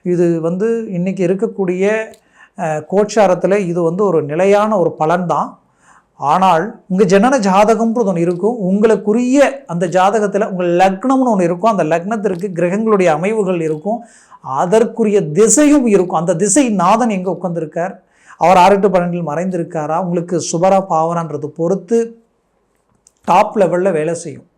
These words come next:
ஒருவேளை இன்னைக்கு கும்பராசியா இருந்து உங்களுக்கு சனி திசையே நடந்தால்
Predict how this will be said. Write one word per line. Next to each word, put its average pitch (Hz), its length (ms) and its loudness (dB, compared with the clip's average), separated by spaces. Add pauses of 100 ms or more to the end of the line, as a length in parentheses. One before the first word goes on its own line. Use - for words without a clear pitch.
(440)
ஒருவேளை 180 440 0 (680)
இன்னைக்கு 175 460 -4
கும்பராசியா 185 580 0
இருந்து 214 420 -4 (360)
உங்களுக்கு 185 300 0
சனி 208 360 2
திசையே 240 420 2
நடந்தால் 185 640 -2